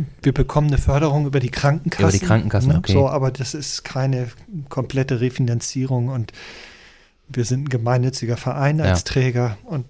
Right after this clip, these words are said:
Speaker 1: von daher stimmt das natürlich, sind wir auch auf Spenden angewiesen.
Speaker 2: Genau.
Speaker 1: Mhm.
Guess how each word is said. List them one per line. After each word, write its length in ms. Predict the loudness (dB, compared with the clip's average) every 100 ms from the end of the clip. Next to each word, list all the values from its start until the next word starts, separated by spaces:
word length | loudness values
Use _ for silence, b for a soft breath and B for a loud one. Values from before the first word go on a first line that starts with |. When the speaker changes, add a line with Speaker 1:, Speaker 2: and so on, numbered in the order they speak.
| -14
Speaker 1:
von 220 | -8 -4
daher 280 | -2 -4 -4
stimmt 340 | -4 -4 -4
das 160 | -4 -4
natürlich, 420 | -6 -6 -6 -6
sind 220 | -6 -4
wir 100 | -6
auch 160 | -6 -8
auf 100 | -8
Spenden 380 | -8 -6 -4 -4
angewiesen. 520 | -2 -4 -6 -6 0
Speaker 2:
Genau. 240 | 2 2
Speaker 1:
Mhm. 220 | 0 0